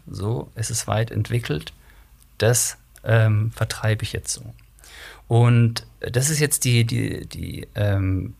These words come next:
Sicht eines sehr jungen Gründers, wenn man mal auf die etablierte Logistik schaut und sich vielleicht überlegt, da sind Player, die sagen, ähm, „Ja, da, da, da sind, ähm, Startups und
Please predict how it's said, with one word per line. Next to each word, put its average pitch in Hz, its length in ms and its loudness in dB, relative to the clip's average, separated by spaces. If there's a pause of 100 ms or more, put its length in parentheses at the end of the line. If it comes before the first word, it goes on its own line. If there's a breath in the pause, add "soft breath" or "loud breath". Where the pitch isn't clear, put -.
(320)
Sicht - 420 0
eines 104 280 2
sehr 104 220 0
jungen 123 340 4
Gründers, 110 480 0
wenn 113 120 4
man 117 120 4
mal 117 220 6
auf - 500 -4
die 104 180 -4
etablierte 110 540 0
Logistik 107 520 -2
schaut 104 440 -4 (420 loud breath)
und 113 180 2
sich 113 220 0
vielleicht 107 340 2
überlegt, 113 520 4 (260 loud breath)
da 104 140 4
sind 110 240 4
Player, 123 500 4 (300 loud breath)
die 117 80 6
sagen, 117 640 6 (160)
ähm, 104 420 4
„Ja, 110 360 6
da, 107 120 4
da, 90 360 -2
da 101 320 -6
sind, 104 400 0
ähm, 95 520 -2 (100)
Startups 123 560 2
und 104 220 -2